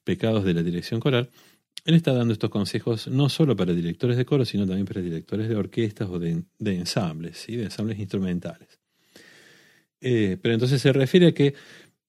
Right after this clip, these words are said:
por ahí, cuando estamos trabajando con una sola cuerda o con dos,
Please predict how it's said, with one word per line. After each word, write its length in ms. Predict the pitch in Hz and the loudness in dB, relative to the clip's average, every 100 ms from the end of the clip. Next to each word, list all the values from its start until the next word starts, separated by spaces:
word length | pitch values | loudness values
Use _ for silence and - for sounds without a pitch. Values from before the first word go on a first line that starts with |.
| _ | _
por 120 | 160 | 4
ahí, 200 | 160 185 | 4 4
cuando 180 | 190 127 | 2 0
estamos 280 | 107 160 170 | 2 4 6
trabajando 400 | 156 147 175 147 | 4 6 6 6
con 140 | 123 | 4
una 180 | 147 156 | 4 2
sola 240 | - 165 156 | 2 0 2
cuerda 340 | 170 147 117 | 4 4 4
o 60 | 110 | 2
con 180 | 151 | 2
dos, 400 | 180 156 131 - | 2 2 -2 -12